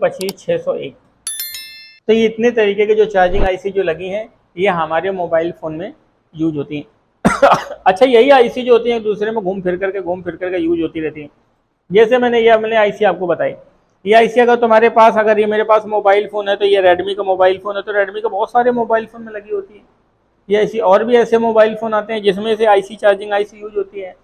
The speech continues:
अगर ये चार्जिंग आईसी ख़राब हो जाती है तो आपस में क्या कर सकते हैं आप, Interchange कर सकते हैं। क्यों change कर सकते हैं? उसको number match होना चाहिए। तो mostly ज़्यादातर इतनी आईसीयाँ होती हैं जो घूम फिर करके एक दूसरे handset में लगती रहती हैं या उन्हें यूज़ की जाती है।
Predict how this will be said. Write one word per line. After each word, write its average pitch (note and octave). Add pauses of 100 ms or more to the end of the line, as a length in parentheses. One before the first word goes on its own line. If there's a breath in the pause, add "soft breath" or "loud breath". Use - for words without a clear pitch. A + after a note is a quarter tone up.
(240)
अगर A3+
ये B3+
चार्जिंग A3
आईसी G#3+
ख़राब G3+
हो G#3+
जाती F#3+
है G#3
तो G#3+
आपस F#3+
में G#3
क्या G#3
कर G#3+
सकते G#3+
हैं A3
आप, A#3+ (340)
Interchange G#3+
कर A3+
सकते A3+
हैं। A3+
क्यों A#3
change A#3
कर A3+
सकते G#3+
हैं? A#3+
उसको G3
number F3 (500)
match G3
होना E3
चाहिए। D3+ (420)
तो A3+
mostly A3+
ज़्यादातर A#3+
इतनी A3+
आईसीयाँ A3+
होती G#3+
हैं A3+
जो A#3
घूम G3+
फिर G#3
करके G#3
एक G3+
दूसरे F#3+
handset F#3
में G3+ (340)
लगती E3+
रहती G#3+
हैं A#3+ (280)
या G3+
उन्हें G#3+ (200)
यूज़ G3
की G3+
जाती E3+
है। E3+